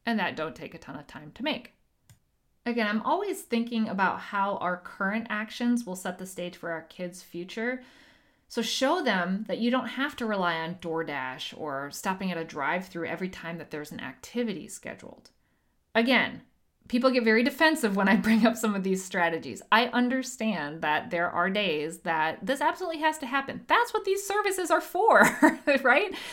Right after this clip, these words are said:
That's what they're there for, to help support you. But if you find that your family is relying on them every time there's a busy day, and those busy days are somewhat foreseen, how can you support your family in a more nutritionally supportive way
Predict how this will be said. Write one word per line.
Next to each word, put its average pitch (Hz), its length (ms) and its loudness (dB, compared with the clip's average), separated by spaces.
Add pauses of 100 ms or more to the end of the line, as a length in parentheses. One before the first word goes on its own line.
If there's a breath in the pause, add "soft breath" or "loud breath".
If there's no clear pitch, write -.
That's 294 180 4
what 370 100 -2
they're 381 160 -4
there 494 320 2
for, 156 360 0 (280 loud breath)
to 311 120 -2
help 294 340 0
support 302 600 -4
you. - 260 -8 (440 loud breath)
But 254 240 4
if 247 100 2
you 233 120 2
find 233 320 2
that 226 100 -2
your 214 120 -2
family 220 320 0
is 208 100 -4
relying 190 420 2
on 196 140 -2
them 175 340 -2 (440)
every 311 320 2
time 160 360 -2
there's 165 180 -6
a 170 60 -2
busy 160 520 -8 (120)
day, 165 440 -6
and 185 160 0
those 165 120 -6
busy 190 320 -2
days 175 500 -4
are 156 580 -2 (300)
somewhat 220 480 4
foreseen, 180 880 -4 (840 soft breath)
how 254 280 -2
can 254 180 0
you 247 100 4
support 233 400 -4
your 196 120 -4
family 175 320 -4
in 170 60 -6
a 165 80 -4
more 170 200 -2
nutritionally 170 580 -8
supportive 160 440 -12
way 208 520 0